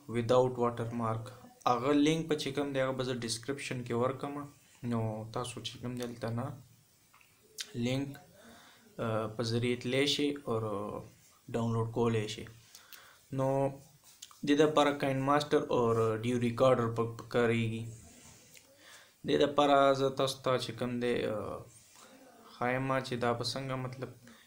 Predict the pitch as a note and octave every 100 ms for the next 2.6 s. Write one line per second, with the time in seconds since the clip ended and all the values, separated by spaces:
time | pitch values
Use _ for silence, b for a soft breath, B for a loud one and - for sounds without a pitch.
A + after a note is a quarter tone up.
0 | B - - B2 A#2 A2+ A2+ B2 C3 B2+
1 | A#2+ B2+ B2+ C3 B2+ C3+ C3 C3+ C3 C3+
2 | - F3 C3 C3 B2 B2